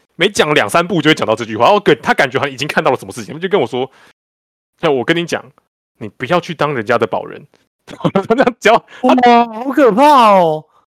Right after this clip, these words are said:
Speaker 1: 他讲两步，就是他其实他算很多东西，但他 <laughs> 就整个中心环绕思想，就是他就讲两步就会说：“所以你不要去找保，你不要去当别人保人。”他就说：“你，他说你这个人就是，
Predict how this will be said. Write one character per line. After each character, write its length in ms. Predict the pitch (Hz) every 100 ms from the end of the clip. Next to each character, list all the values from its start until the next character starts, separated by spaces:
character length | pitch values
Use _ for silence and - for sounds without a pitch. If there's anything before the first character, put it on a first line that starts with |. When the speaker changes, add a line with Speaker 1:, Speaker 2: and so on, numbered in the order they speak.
| _ _ -
Speaker 1:
他 120 | 262
讲 200 | - 165
两 180 | 143 104
步， 240 | 196 120 - _
就 100 | -
是 180 | 196 220 214
他 140 | 262
其 60 | 269
实 60 | 170
他 100 | 208
算 180 | - 147
很 80 |
多 80 | 117
东 140 | 110 120
西， 140 | 117
但 120 | 254
他 160 | 226 247 247 _ _ _ _ _ _ _
<laughs> 800 | _ _ _ _ _ _ _ -
就 180 | -
整 140 | 214 156
个 100 | 151
中 220 | 247 262
心 160 | 294 285
环 220 | 160 160
绕 160 | 208
思 180 | 170 165
想， 180 | 175 120
就 40 |
是 160 | 120 175 _ _
他 80 | 208
就 100 | 233
讲 160 | 139
两 160 | 131 110
步 80 | 135
就 120 | 127
会 80 | 117
说 120 | 117 _ _ -
：“所 280 | - 143
以 160 | 254 139 - _ _ _
你 160 | 139
不 140 | 110 127
要 100 | 147
去 140 | 185
找 160 | 147 113
保， 200 | - 95
你 100 | 117
不 100 | 147
要 60 | 156
去 80 |
当 120 | 156 156
别 140 | 110
人 100 | 101
保 180 | 113 107
人。” 160 | 107 - _
他 100 | 160
就 120 | 208
说： 180 | 214 240
“你， 180 | 147 131 _ _
他 120 | 202
说 100 | 254
你 80 | 131
这 140 | 240
个 60 | 180
人 60 |
就 80 | 143
是， 240 | 147 170